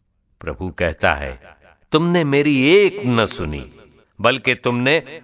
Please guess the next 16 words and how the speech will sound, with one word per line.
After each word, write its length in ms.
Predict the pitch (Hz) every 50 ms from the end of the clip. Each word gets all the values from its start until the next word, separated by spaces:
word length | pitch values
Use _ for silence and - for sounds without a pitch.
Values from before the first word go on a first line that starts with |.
| - 113
अपने 340 | 120 - 123 120 123 123 123
आचरण 520 | 127 139 147 143 147 160 151 151 147 143
से 220 | - - 139 131
मेरा 420 | 123 113 107 113 113 110 107 107 104
अपमान 600 | 104 107 110 113 120 139 180 214 208 180 151 117
किया, 480 | 104 - - - - - - - - - - - _ _ _ _ _ _ _ -
इससे 320 | 92 85 - - - - -
तुमने 760 | - - 107 95 92 90 87 82 78 71 67 64 - 73 69 - - _ _ _ _ _ _ _ -
अपनी 320 | 90 - - 80 80 80
हानि 480 | 80 - - 110 123 139 135 131 120 95
की।" 400 | - - - 71 65 64 - - - _ - _ _ _ _ _ _
सर्वशक्तिमान 1120 | - - - 127 110 104 113 - - - 104 - - - 101 90 95 98 98 98 95 92
प्रभु 420 | 87 - 87 92 82 71 85 98 95
ये 140 | 87 85 80
कहता 480 | - - 80 82 85 - 95 85 78
है, 220 | 73 69 64 -